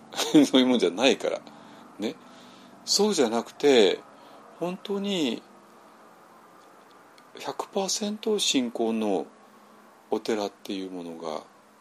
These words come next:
あるんですよ。アメリカにもあるし、台湾にもあるし、ミャンマーにもあるし、スリランカにもあるし。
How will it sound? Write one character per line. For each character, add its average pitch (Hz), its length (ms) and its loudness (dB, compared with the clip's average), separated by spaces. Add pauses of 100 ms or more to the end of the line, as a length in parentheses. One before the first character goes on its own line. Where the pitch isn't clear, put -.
(1040)
あ 180 60 -2
る - 140 -8
ん 85 60 -10
で - 80 -14
す - 180 -10
よ。 - 80 -16 (680)
ア 104 100 -6
メ 90 120 -10
リ - 100 -14
カ - 180 -8
に 170 80 -10
も 170 240 -10
あ 87 60 -6
る 80 80 -8
し、 - 320 -8 (800)
台 85 180 -6
湾 82 180 -10
に 147 100 -12
も 90 200 -10
あ - 40 -6
る 80 120 -12
し、 - 260 -8 (600)
ミ 95 100 -6
ャ 82 60 -8
ン 78 80 -16
マ 78 80 -14
ー 76 60 -16
に 80 120 -16
も 147 180 -12
あ - 60 -10
る - 80 -10
し、 - 300 -8 (2250)
ス - 120 -10
リ 82 60 -6
ラ 73 60 -12
ン - 40 -20
カ - 140 -12
に 160 80 -10
も - 160 -12
あ - 60 -18
る - 100 -20
し。 - 220 -10